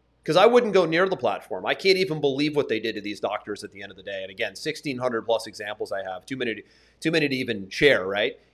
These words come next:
is just one example of the destruction to free speech that they've, that they've tackled. And here's a guy that might be able to save that and maybe pave the way for others.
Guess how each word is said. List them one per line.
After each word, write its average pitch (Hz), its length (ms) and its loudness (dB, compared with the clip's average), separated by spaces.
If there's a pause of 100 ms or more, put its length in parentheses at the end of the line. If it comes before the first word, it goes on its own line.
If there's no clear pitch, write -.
(100)
is 127 280 0
just 131 340 0
one 131 560 2
example 117 800 -2
of 104 160 -4
the 113 80 -8
destruction 107 960 -4
to 117 100 -12
free 113 220 -6
speech 113 380 -8
that 104 100 -14
they've, 104 280 -4
that 107 120 -6
they've 98 360 -10 (440)
tackled. 143 420 4
And 135 120 -2
here's 170 180 0
a 202 60 0
guy 185 180 4
that 196 140 -2
might 190 160 -2
be 190 60 0
able 190 160 0
to 185 40 0
save 185 320 -2
that 160 180 2
and 151 60 -4
maybe 156 240 -4
pave 165 360 -2
the 160 60 -4
way 165 180 2
for 160 180 2
others. - 380 -2